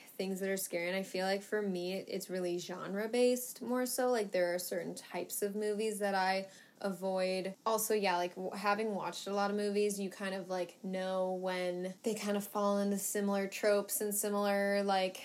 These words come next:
I guess, plot structures, and which kinda, like, helps you kinda get through it more. But, like, the, the ones for me are just really realistic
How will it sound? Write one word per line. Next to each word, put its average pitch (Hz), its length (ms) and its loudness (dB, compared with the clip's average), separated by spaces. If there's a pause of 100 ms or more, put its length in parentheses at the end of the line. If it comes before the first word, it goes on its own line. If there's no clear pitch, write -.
(220)
I 202 60 -4
guess, 185 240 -4
plot 180 480 -4
structures, 240 760 0 (340)
and 202 280 0
which 208 440 -2
kinda, 185 500 -4 (140)
like, 180 520 -2
helps 185 400 -4
you 185 120 -2
kinda 180 220 -6
get - 180 -6
through 185 260 -4
it 214 220 0
more. 247 240 -2
But, 220 220 -2
like, 185 200 0 (420)
the, 196 340 -4
the 214 120 4
ones 226 380 2
for 214 220 -2
me 185 300 0
are 180 180 2
just 180 260 -6 (180)
really 185 540 0
realistic 180 1120 -2